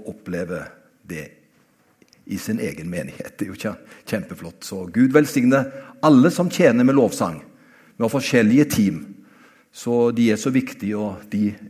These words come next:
er vi veldig glade for. Vi har jo, eh, en veldig sånn fin, eh, tid i bilen hit. Eh, hva heter det når de har sånne møter?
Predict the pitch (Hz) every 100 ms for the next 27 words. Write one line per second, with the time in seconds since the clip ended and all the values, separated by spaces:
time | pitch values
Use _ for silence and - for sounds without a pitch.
0 | - 92 101 107 101 82 92 - - -
1 | 104 87 85 - - - - _ _ _
2 | _ _ _ _ - _ _ _ _ -
3 | - _ _ _ - _ _ _ _ -
4 | - 320 262 - - _ _ - - -
5 | - _ _ _ _ _ _ - 113 131
6 | 135 143 131 127 107 - - - - -
7 | - - _ _ _ _ _ _ - -
8 | - 110 120 107 120 120 123 123 110 117
9 | 120 117 113 98 82 - - - _ _
10 | _ _ - 117 113 127 113 101 127 143
11 | 95 - - _ - 285 - - - -
12 | - _ _ _ _ _ _ _ - 87
13 | 90 85 120 143 123 - 120 139 135 123
14 | 117 117 113 120 110 117 110 120 104 131
15 | 123